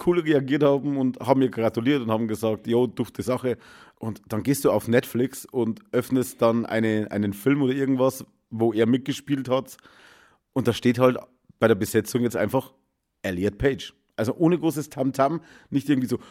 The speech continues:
so, wir werden das jetzt abändern, für alle Zukunft, kriegt es mit. Nein, es steht halt jetzt da einfach. Die haben gesagt, geht schnell ins System, ändert den Namen ab,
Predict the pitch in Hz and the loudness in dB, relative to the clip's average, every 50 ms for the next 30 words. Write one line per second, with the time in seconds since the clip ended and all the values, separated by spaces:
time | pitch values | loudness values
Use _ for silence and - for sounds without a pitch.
0 | - _ - - 135 160 196 196 139 95 95 87 92 101 107 104 104 85 92 95 | -20 _ -2 2 6 6 8 6 6 4 2 0 0 0 0 0 0 -2 -2 -2
1 | - - 82 78 - - - 143 160 - - - 104 113 117 113 101 98 92 90 | -2 -4 -8 -10 -8 -2 0 0 0 0 -2 -4 0 0 0 0 0 0 -2 -2
2 | 90 82 85 85 82 - 95 87 98 113 117 98 - 160 175 135 131 139 120 104 | -2 -4 -6 -8 -6 -6 -4 -2 0 0 0 0 0 -2 -2 0 0 -2 -2 -2
3 | - - - 139 131 - 127 113 - 135 160 170 - - - _ - 120 135 151 | -6 -4 -2 -2 -2 0 -2 -2 2 2 2 2 0 -4 -12 _ -4 -2 0 0
4 | 143 120 101 - 101 101 - - - - - - 139 120 117 95 85 92 87 - | 0 0 -2 -4 -6 -6 -6 -10 -14 -8 -6 -4 -2 -2 -2 -2 -2 -2 -4 -4
5 | - - 73 73 92 82 - 92 87 - - - 107 110 110 - - 101 107 120 | -4 -6 -4 -4 -4 -4 -4 -6 -8 -8 -8 -6 -4 -4 -4 -4 -4 -4 -4 -2
6 | 117 107 107 113 107 - - - - - _ _ - - 113 - 117 120 120 120 | -2 -2 -2 -2 -4 -6 -12 -20 -20 -20 _ _ -8 -8 -4 -2 0 0 0 0
7 | - 113 104 - 120 123 120 - 107 110 101 82 98 95 98 104 107 104 101 101 | -2 -4 -6 -4 -2 -2 -2 0 0 -2 -2 -2 -2 -2 -2 -2 0 0 0 -2
8 | 92 - - | -2 -4 -8